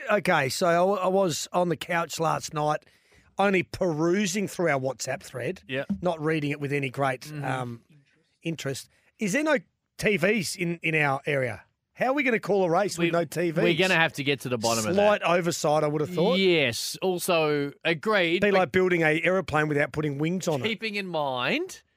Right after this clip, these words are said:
Speaker 2: that we've still got until Saturday to get the actual T Vs in. So I haven't spoken to back of house yet.
Speaker 1: <laughs> Right.
Speaker 2: No doubt it is a concern.
Speaker 1: I assume
Speaker 2: But I haven't raised it. There's the pipe there on our internal feed.
Speaker 1: There he is.
Speaker 2: Uh,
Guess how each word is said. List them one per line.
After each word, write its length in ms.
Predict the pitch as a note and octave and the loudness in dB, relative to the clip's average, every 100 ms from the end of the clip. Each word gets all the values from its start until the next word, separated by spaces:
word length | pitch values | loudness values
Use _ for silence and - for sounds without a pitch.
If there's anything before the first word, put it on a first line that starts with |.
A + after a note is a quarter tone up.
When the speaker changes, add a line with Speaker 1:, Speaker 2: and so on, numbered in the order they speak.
| _ _ _ _ _ _ _ _ - | _ _ _ _ _ _ _ _ -2
Speaker 2:
that 140 | E3+ | 0
we've 180 | E3 F3 | 4 2
still 260 | - F#3 E3+ | 4 4 4
got 100 | D#3+ | 4
until 300 | D3+ F3 D3+ | 2 2 0
Saturday 480 | - E3+ D#3+ D#3 D3 | 2 2 4 2 0
to 140 | D3 | -2
get 180 | C3 C#3+ | -2 -2
the 140 | D3 | 2
actual 240 | C3+ C3 B2 | 0 0 -4
T 160 | - | -2
Vs 300 | C#3 F3+ D3+ | 0 0 0
in. 140 | F#3+ C#3+ | -4 -4
So 140 | E3 | -2
I 120 | F#3 G#3 | 2 2
haven't 180 | A3+ | 0
spoken 340 | F3 F#3 F3+ F3 | -8 -4 -4 -6
to 100 | D#3 | -4
back 220 | D#3+ D#3 | -4 -2
of 80 | C3 | -2
house 280 | C#3 C3 G#2+ | 0 0 0
yet. 280 | E3+ C4 F3 | 0 2 4
Speaker 1:
<laughs> 100 | - | 4
Right. 400 | G#3+ A#3+ C#4+ - | 4 4 0 -8
Speaker 2:
No 260 | D3+ F#3+ G#3+ | 2 4 4
doubt 300 | F3 E3+ E3+ | 4 4 2
it 100 | D3 | 2
is 160 | D#3+ D#3 | 0 0
a 100 | D3 | 0
concern. 680 | C#3+ A#2 - F3+ A#3 D#4 E3 | -4 -4 0 2 2 0 2
Speaker 1:
I 160 | D#3 | 2
assume 460 | D3 - F3+ F#3 F#3 | 2 0 0 0 0
Speaker 2:
But 140 | D#3 | 0
I 60 | D3+ | 2
haven't 240 | F3+ F3+ | 2 0
raised 300 | D#3 D#3 D3+ C#3 | 0 0 0 -4
it. 100 | C3+ | -2
There's 240 | F#3+ D#3 | -2 -2
the 100 | D3 | -8
pipe 360 | - E3 F3 - | -4 -2 -2 -4
there 200 | E3+ D#3+ | -6 -4
on 100 | D#3 | -2
our 160 | D3+ D3 | -2 -2
internal 720 | D3 C#3 - E3+ F3+ G#3 F3+ | -6 -12 -6 -2 -2 -2 -6
feed. 440 | - G#3 C#4+ E4 - | -4 -4 -4 -6 -4
Speaker 1:
There 280 | D#3 E3+ D3+ | 0 2 2
he 260 | C#3 F#3+ | 0 0
is. 240 | D#3 - - | -2 -6 -6
Speaker 2:
Uh, 280 | D3 D3 | -2 -2